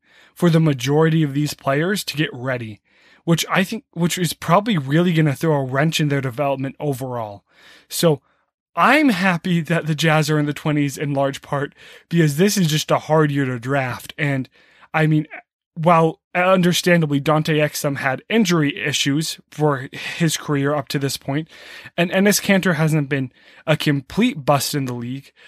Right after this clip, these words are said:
I'm glad that the Jazz aren't in a situation, you know, with a pick around number five where they're going to just have that much of a lottery's chance of getting someone good.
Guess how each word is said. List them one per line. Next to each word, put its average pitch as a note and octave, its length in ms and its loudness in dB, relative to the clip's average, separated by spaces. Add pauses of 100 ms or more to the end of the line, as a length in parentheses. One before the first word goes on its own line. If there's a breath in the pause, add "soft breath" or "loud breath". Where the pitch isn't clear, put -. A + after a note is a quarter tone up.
(260 loud breath)
I'm G3+ 460 2 (280)
glad E3+ 360 4
that D#3 120 0
the C#3+ 120 -2
Jazz D3 360 2
aren't D3 160 2
in C#3+ 80 0
a C#3 60 -2
situation, C#3+ 600 -2
you C#3+ 100 0
know, C#3+ 160 2
with C#3 200 -2
a C#3+ 180 -4 (260)
pick E3+ 220 0
around D3+ 300 2
number C#3 240 -2
five C#3 520 -2 (460 loud breath)
where D#3+ 120 4
they're E3 220 4
going D#3 260 4
to C#3+ 100 0
just C3+ 200 -6
have C3+ 280 -2
that C#3+ 220 0
much C#3+ 180 -2
of B2+ 100 -6
a C3+ 40 -2
lottery's B2+ 960 0
chance C#3+ 400 -2
of B2+ 200 -8
getting C#3 240 0
someone C3+ 420 -4
good. D3+ 400 0